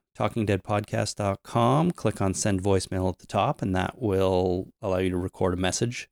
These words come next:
that comes to us. We love getting audio messages from people. They're my favorite thing to incorporate into the show.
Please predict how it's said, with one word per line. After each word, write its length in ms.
that 120
comes 240
to 120
us. 140
We 80
love 580
getting 240
audio 300
messages 440
from 200
people. 400
They're 100
my 120
favorite 380
thing 220
to 160
incorporate 500
into 200
the 100
show. 260